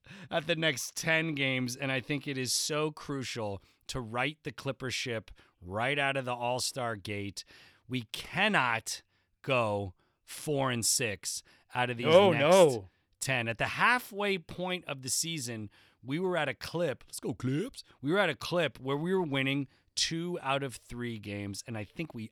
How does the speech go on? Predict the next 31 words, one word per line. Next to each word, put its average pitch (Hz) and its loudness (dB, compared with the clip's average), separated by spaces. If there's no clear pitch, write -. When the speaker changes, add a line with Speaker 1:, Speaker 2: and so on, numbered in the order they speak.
Speaker 1:
absolutely 139 -4
need 117 -6
to 113 -12
get 135 -6
back 233 6
to 143 -4
that. 110 -6
So 160 4
I'm 190 4
gonna 214 4
rattle 202 8
off 190 6
these 156 -6
ten 202 -2
opponents, 165 -2
and 143 -2
I'm 156 2
gonna 180 0
ask 160 2
you, 165 0
we're 131 0
looking 175 4
at 156 0
the 139 0
next 151 0
ten, 151 2
what's 143 -2
your 151 0
best 160 4
case 175 -2
scenario, 175 -2